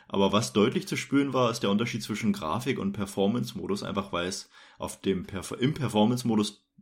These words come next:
also einfach schneller mit mehr Framerate, äh, mit höherer Framerate läuft. Und, ähm, man zwar immer noch dieses, was man auch aus anderen Cloud-Diensten kennt,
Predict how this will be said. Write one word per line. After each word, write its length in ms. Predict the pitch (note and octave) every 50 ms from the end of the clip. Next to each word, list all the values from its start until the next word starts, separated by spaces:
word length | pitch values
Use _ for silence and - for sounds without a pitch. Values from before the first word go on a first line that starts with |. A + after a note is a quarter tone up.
| - _
also 200 | - F#2 F2 E2 D#2
einfach 340 | D2 D#2+ E2 E2 - - - _ _ _
schneller 680 | - - - - F#2 E2 E2+ G2+ A2+ G#2+ G2 G2 F2+
mit 200 | F2+ F2 E2 -
mehr 160 | F#2 F2 F2+ -
Framerate, 720 | - F2 F#2 G2 G2+ E2+ E2 D#2+ - F2+ F2 E2+ F2 - - _ - - - _ _ _ - _
äh, 180 | - F#2 F2 E2
mit 160 | E2+ F#2 G2
höherer 240 | G#2 G2 F2+ F2 -
Framerate 440 | - F2 F2 F2+ - E2+ E2+ F#2+
läuft. 520 | E2+ E2+ E2 - A#2 D3 - - - - - _ - - - - _ _ _ _ _
Und, 420 | G2 G2 G2 F#2+ F#2+ E2+ - - -
ähm, 580 | F#2+ F#2+ F#2 F2+ F2+ F2+ F2+ F2+ F2+ F2+ F2+ -
man 260 | F#2 F2+ F#2 G2+ G2+
zwar 260 | - - G#2 F#2+ F#2+
immer 220 | G#2+ A#2+ C#3 C#3+
noch 180 | D3 C#3+ C#3+ C3
dieses, 440 | - B2+ A#2 A#2 A#2+ A#2 A2 - -
was 120 | F#2+ -
man 140 | G#2+ F#2 E2+
auch 180 | F2+ - - -
aus 220 | - F2+ - -
anderen 260 | D#2+ G#2 A2 A2 G#2
Cloud-Diensten 760 | - - G2+ G2+ G2+ G2+ - - G#2+ G#2 G2+ - - - G#2
kennt, 340 | - - G#2 G2 A2+ - -